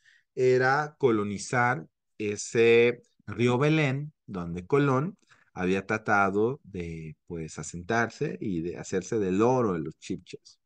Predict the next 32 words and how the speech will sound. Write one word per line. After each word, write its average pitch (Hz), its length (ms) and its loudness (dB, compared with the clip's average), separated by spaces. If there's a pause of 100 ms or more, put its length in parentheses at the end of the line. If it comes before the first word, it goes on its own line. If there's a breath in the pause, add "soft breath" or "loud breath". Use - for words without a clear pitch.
(600 soft breath)
Pero, 160 480 6
y 95 80 -6
aquí - 160 -14
hay 101 60 -12
una 104 120 -6
cosa 101 220 -8
fantástica, 80 920 -8 (600 soft breath)
este 151 420 2
Nicuesa, 156 800 0 (840)
eh, 104 200 -6
traía 113 200 -4
una 151 140 0
flota, 135 260 -4
como 98 160 -4
les 87 140 -2
digo, 92 360 -4
enorme, 113 560 -4
muchísimos 107 640 -6
hombres, 101 380 -4
como 82 300 -12 (380)
ochocientos - 380 -12
hombres, 92 260 -8
una 95 140 -8
cosa 101 180 -10
así, 113 280 -6 (800 soft breath)
y, 165 600 4
eh, 113 160 -2
creo 113 120 -12
que - 100 -6
eran 110 140 -4
cinco 107 380 -4
barcos. 95 680 -6